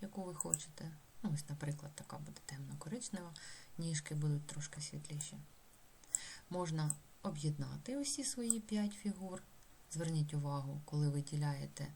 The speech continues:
що shapes п'ять, це означає, що всі фігури ви виділили і ніяку не забули. Е, об'єднати. І можна перевернути наш столик на сто вісімдесят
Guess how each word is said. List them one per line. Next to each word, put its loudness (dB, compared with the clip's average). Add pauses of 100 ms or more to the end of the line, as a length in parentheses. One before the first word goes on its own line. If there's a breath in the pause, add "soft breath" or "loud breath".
(160)
що 6 (280 loud breath)
shapes 2
п'ять, 0 (440)
це 4
означає, 6
що 0
всі 4
фігури 4
ви 6
виділили 2
і -4
ніяку 4
не 4
забули. 0 (920 loud breath)
Е, 4 (140)
об'єднати. 4 (1200 loud breath)
І -2
можна 6
перевернути 4
наш 6
столик 2 (600)
на 4
сто 0 (320)
вісімдесят 2